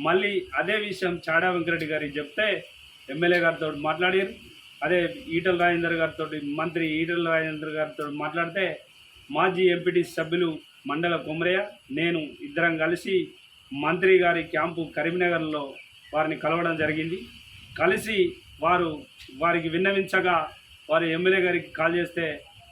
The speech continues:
వాళ్ళ పిఏ మాట్లాడి సార్ మీటింగ్లో ఉన్నాడని చెప్పేసి చెప్పడం జరిగింది. దాంతో అదే విషయం మళ్ళీ చాడా వెంకరెడ్డి గారు చెప్తే వారు మళ్ళీ ఎంపీ, మాజీ ఎంపీ వినోద్ కుమార్ గారితో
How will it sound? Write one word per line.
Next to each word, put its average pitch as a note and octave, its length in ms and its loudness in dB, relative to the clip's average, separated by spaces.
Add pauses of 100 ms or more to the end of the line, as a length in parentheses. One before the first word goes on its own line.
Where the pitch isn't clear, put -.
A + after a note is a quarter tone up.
(120)
వాళ్ళ D#3 160 0 (120)
పిఏ F#3 240 6 (160)
మాట్లాడి E3+ 420 2 (400)
సార్ E3 300 2
మీటింగ్లో F#3+ 460 2
ఉన్నాడని D#3+ 380 0
చెప్పేసి C#3 300 -10 (120)
చెప్పడం C3+ 380 -8
జరిగింది. A2 280 -12 (560)
దాంతో F#3+ 260 2 (180)
అదే A3 140 2 (100)
విషయం G3 240 -2 (120)
మళ్ళీ F#3 240 4 (540)
చాడా F#3 260 4
వెంకరెడ్డి F3+ 400 2
గారు D3+ 200 -2
చెప్తే G#3+ 280 -2 (600)
వారు E3+ 280 4 (580)
మళ్ళీ F3 220 6 (120)
ఎంపీ, F3 260 6 (300)
మాజీ E3 260 2 (100)
ఎంపీ E3 180 0 (120)
వినోద్ F#3 320 6
కుమార్ F3 280 0
గారితో D3+ 240 0